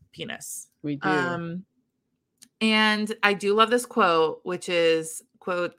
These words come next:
Speaker 1: "There is no sexier a sight than trust." Uh, uh, uh, uh, uh.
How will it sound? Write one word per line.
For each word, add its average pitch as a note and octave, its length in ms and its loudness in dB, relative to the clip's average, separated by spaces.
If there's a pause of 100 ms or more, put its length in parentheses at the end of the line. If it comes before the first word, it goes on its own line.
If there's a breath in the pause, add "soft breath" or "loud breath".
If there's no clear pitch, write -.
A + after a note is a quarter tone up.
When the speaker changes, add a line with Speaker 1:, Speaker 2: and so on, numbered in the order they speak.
Speaker 1:
"There E3+ 180 -2
is E3 260 -4
no E3+ 320 -6
sexier G3+ 880 -4
a A#3+ 80 -4
sight - 640 -10 (280)
than D#3+ 200 -4
trust." - 760 -14 (1080)
Uh, G#3+ 260 -2 (280)
uh, A#3 200 -2 (260)
uh, C4+ 200 -8 (260)
uh, C#4 160 -2 (280)
uh. D4 160 -2